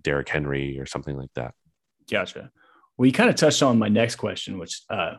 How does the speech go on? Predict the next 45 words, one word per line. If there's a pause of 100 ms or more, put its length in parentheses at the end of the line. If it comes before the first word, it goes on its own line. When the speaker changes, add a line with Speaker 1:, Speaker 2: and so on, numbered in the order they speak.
(140)
Speaker 2:
makes
for
a
nice
little
transition. (360)
So
how
much
does
Sanders
get
involved
in
the
passing
game
now
that
Kenny
Gainwell's
in
the
mix?
It
sounds
like
Gainwell's
kinda
taking
that
role
over,
if
I'm
picking
that
up
from
what
you're
saying. (960)
Speaker 1:
Yeah,
I
mean,